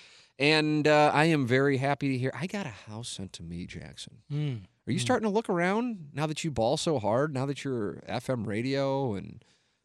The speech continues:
Speaker 1: you know, twenty-three years old and the ladies love your style and you're trying to get married?
Speaker 2: True.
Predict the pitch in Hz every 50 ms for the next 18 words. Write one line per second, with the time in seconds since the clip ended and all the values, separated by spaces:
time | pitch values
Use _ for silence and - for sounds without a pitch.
0 | _ - 110 113 107 90 92 104 95 - - - 123 135 131 117 - 127 123 123
1 | 123 123 113 98 107 101 107 117 123 127 113 98 92 90 92 104 117 123 117 98
2 | 101 104 117 120 120 95 - - - 95 98 110 117 120 120 120 120 117 117 120
3 | 113 104 95 85 85 85 85 - - - 110 107 110 107 101 95 92 87 90 -
4 | _ - 107 - 104 98 95 98 104 107 101 107 98 95